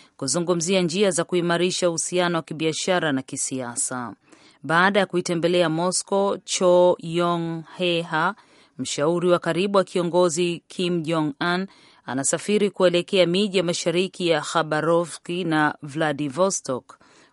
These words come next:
Wizara ya mambo ya nje ya Russia ilisema wiki iliyopita kwamba Moscow ina matumaini ya kuzungumzia ushirikiano wa biashara na kiuchumi,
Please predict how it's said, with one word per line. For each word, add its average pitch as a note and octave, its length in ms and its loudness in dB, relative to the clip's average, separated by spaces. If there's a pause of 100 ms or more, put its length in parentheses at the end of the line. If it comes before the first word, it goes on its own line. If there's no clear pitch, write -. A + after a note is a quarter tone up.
Wizara D3 400 -2
ya D#3 100 2
mambo D#3+ 320 4
ya D#3+ 120 0
nje D#3+ 320 -2
ya D3+ 60 0
Russia E3+ 440 0
ilisema E3 460 -2
wiki D3+ 300 -4
iliyopita D3+ 640 -2 (340)
kwamba E3+ 280 2
Moscow F3+ 540 2
ina C3+ 160 0
matumaini F3+ 540 0
ya D3+ 80 -2
kuzungumzia D3 680 -2
ushirikiano D3+ 640 -4
wa C#3+ 60 0
biashara C#3 600 -2
na C3+ 100 -2
kiuchumi, D#3 640 -4